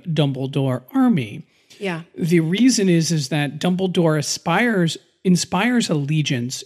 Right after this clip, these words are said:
Speaker 1: and can mobilize mass groups of people and can use them for good, but can fuck up and use them for evil.
Speaker 2: Yeah.
Speaker 1: He is susceptible to temptation. He holds the Elder Wand. What's the primary difference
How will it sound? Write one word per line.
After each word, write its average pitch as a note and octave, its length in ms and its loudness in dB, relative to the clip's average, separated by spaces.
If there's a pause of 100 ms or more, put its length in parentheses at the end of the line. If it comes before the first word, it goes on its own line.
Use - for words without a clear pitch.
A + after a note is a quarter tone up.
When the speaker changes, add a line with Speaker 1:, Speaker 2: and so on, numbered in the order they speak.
Speaker 1:
and D#3+ 220 -4
can D3 240 -4
mobilize E3 720 0
mass D3 420 -4
groups C#3+ 300 -8
of C3+ 180 -8
people B2+ 460 -4 (340)
and F3 220 2
can E3 180 0
use A3 400 2
them E3+ 240 0
for D#3+ 220 -4
good, D3+ 440 0
but F#3+ 220 -4
can A3+ 200 -4
fuck - 340 -8
up A3+ 160 -8
and B3 120 -2
use A#3 240 0
them A#3 140 0
for G#3 220 -8
evil. A3 440 -2 (140)
Speaker 2:
Yeah. G3 300 -4
Speaker 1:
He G3 180 -4
is G3 140 0
susceptible A#3 680 0
to F3+ 140 -2
temptation. C#3 600 -2
He D3+ 200 0
holds F3 480 0
the E3+ 240 -2
Elder E3+ 320 -2
Wand. B2 480 -8 (480)
What's A3+ 280 0
the - 160 -8
primary F3+ 680 -2
difference D3+ 680 -8